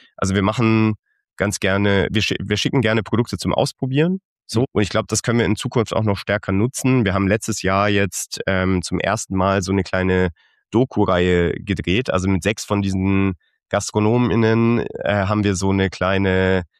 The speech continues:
Speaker 1: so kleine Kurzdokus Netflix-Style, also schon,
Speaker 2: Ja.
Speaker 1: schon hochwertiger gedreht. Und da geht's gar nicht so sehr um die Produkte, sondern deren Geschichte zu erzählen und so ein Rezept aus der Kindheit. What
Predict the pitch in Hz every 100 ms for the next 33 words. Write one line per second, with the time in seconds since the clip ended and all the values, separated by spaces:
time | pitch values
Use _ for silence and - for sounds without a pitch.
0 | _ _ - 101 110 107 101 76 64 135
1 | 113 107 98 101 87 95 - 107 90 -
2 | 82 92 120 92 95 101 113 - 95 107
3 | 117 104 110 101 95 85 98 127 135 -
4 | 104 98 104 - 92 110 107 104 98 101
5 | - 104 117 104 95 95 95 101 90 123
6 | - - 98 - 101 104 95 82 92 92
7 | 90 - - 90 - 95 - 139 - 113
8 | 113 - - 95 101 - -